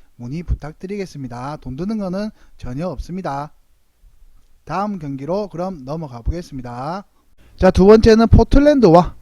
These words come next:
자, 미네소타의 경기입니다. 열두 시에 현재 포틀랜드 홈에서 경기를 치르고, 서부 컨퍼런스 북서부 사 위를 기록하고 있는 포틀랜드고, 미네소타 육 승 사 패 삼 위를 기록하고 있는 미네소타죠. 자, 포틀랜드 현재 최근 성적 그다지 좋지 못하죠. 일 승 사 패,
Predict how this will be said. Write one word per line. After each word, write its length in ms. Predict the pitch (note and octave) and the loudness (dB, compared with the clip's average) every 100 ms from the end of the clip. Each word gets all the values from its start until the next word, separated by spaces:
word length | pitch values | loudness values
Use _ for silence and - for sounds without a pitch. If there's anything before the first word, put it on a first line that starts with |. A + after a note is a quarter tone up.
| - | -6
자, 160 | C3+ A2 | -4 0
미네소타의 1040 | A#2 D#3+ F3 F#3+ - D#3 D#3 F#3 G3+ F#3+ | 2 4 4 4 4 4 6 6 6 4
경기입니다. 840 | C3+ C3 E3 D#3+ G2+ G#2 F#3 F3+ | 0 -2 -2 0 -2 0 0 4
열두 360 | C#3 F3+ G#3 G3+ | 4 4 2 0
시에 340 | F3+ F3 F#3 - - | 4 4 4 2 -6
현재 640 | B2 C3 D3 E3 E3+ E3+ | -2 2 6 6 6 4
포틀랜드 460 | - E3+ G3 F#3+ F3+ | 0 0 0 0 0
홈에서 260 | G3+ F3+ | -2 0
경기를 260 | - C3+ D#3+ | 0 -2 -2
치르고, 420 | D#3+ D#3 A2+ D3 - _ - | -4 -2 -2 -2 -6 _ 2
서부 280 | - A#3 A3+ | 4 6 6
컨퍼런스 440 | G3+ G3 G3 - | 4 4 4 4
북서부 420 | G#3 - A#3+ F3+ | 0 4 4 6
사 140 | - F3 | 4 6
위를 180 | G#3 | 4
기록하고 320 | G3+ F#3+ E3+ D#3 | 4 4 4 2
있는 160 | F3 | -2
포틀랜드고, 720 | - E3+ G#3 G#3 F#3 C#3+ F3+ F3 - - | -4 0 2 2 2 2 2 0 -10 -2
미네소타 560 | F3 G#3+ A#3+ D#3+ B2 | 2 4 4 2 2
육 160 | E3 - | 0 0
승 240 | G#3+ G3+ | -2 2
사 120 | - | 2
패 200 | D#3+ F3+ | 2 4
삼 220 | F3+ A3+ A3+ | 4 4 2
위를 120 | F3+ | 2
기록하고 380 | E3+ D#3+ D3 C#3+ | 2 4 2 2
있는 200 | D#3 D#3 | 0 0
미네소타죠. 760 | C3 D#3+ F3 D3+ G#2+ F#2 F#3 A3+ _ _ _ | 0 0 -2 -4 -4 0 0 0 _ _ _
자, 100 | G#3 | -10
포틀랜드 580 | G#3 B3 - D4 D4+ A#3 | -8 -8 -8 -8 -6 -6
현재 220 | G#3+ A3 A#3 | -6 -4 2
최근 220 | A3+ A#3+ | 4 4
성적 240 | B3+ A#3 F#3+ - | 4 2 0 -4
그다지 460 | D#3 F3 A3 G#3 | 2 4 4 2
좋지 260 | - D3+ G#3 | -2 0 0
못하죠. 540 | C#3+ G3+ G#3 F#3+ D3+ - - - | 0 2 4 4 2 0 -20 -4
일 160 | A3 A#3 | 0 4
승 220 | - A#3 | 4 2
사 160 | G3 F3 | 4 2
패, 280 | G#3 F#3 | 4 2